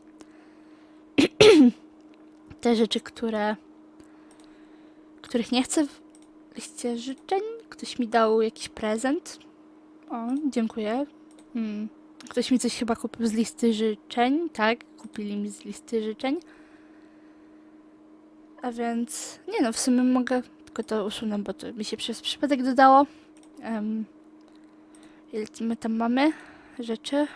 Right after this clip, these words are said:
Osiem. A jeszcze cztery rzeczy możemy dodać, więc jest git. Sobie dodamy.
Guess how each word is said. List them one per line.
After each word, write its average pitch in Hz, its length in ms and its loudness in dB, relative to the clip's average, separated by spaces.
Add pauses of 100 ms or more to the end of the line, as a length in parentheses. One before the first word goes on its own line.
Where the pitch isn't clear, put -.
(600)
Osiem. 214 460 -8 (1160)
A 220 60 -4
jeszcze - 240 -8
cztery 220 460 -4
rzeczy 214 280 -8
możemy 208 360 -8
dodać, 240 400 -2
więc 214 440 -10 (720)
jest 220 200 -8
git. 254 340 -10 (1400)
Sobie 226 320 -10
dodamy. 214 560 -2